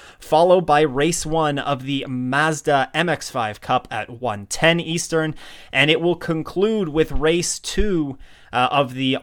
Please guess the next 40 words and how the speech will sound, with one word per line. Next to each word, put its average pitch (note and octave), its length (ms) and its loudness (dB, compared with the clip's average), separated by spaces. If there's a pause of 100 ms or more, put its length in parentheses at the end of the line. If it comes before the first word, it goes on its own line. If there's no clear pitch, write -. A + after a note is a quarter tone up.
Porsche D3+ 360 2
Carrera C#3+ 460 0
Cup B2+ 400 -2
at A#2 260 -6
four B2+ 540 -4
forty A#2 840 -6
Eastern A2 640 -8 (120)
Time. G#2 520 -14 (440)
All G#3 200 8
three F#3+ 280 4
of D#3+ 80 0
these D3 220 -2
races C#3 380 -2
can C3 240 -4
be A#2+ 160 -6
viewed C3+ 500 -4
on A#2 340 -6
imsa C3 400 -8
T B2+ 200 -6
V F3+ 300 -6
and A#2 200 -6
listened A2+ 320 -10
to, A#2+ 360 -6 (140)
uh, G#2 480 -10
via A2+ 360 -16 (100)
imsa G#2+ 540 -10
Radio. D3 760 0
On F#3 200 2
Friday, F3 760 2
uh, C3+ 160 -10
the C#3 340 -10
imsa D3 260 -6
Prototype C#3 480 0
Challenge F3+ 480 2
season A3 480 -2
finale E3+ 600 0
takes E3 260 -2
place C3+ 280 -2
bright C#3+ 560 0
and B2 180 -6